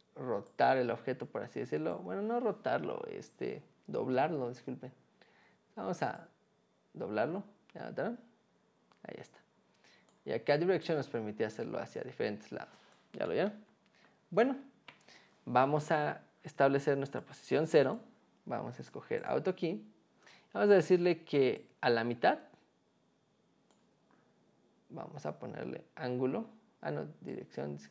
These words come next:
Ah, no, sí es el ángulo, discúlpenme. Ya haya llegado hasta acá. Y que al final haya llegado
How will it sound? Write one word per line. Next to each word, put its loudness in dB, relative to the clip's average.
Ah, -8
no, -6
sí 0
es 4
el 2
ángulo, 0
discúlpenme. -6
Ya 4
haya 6
llegado 2
hasta -4
acá. -2
Y -12
que 0
al 4
final -2
haya -2
llegado 0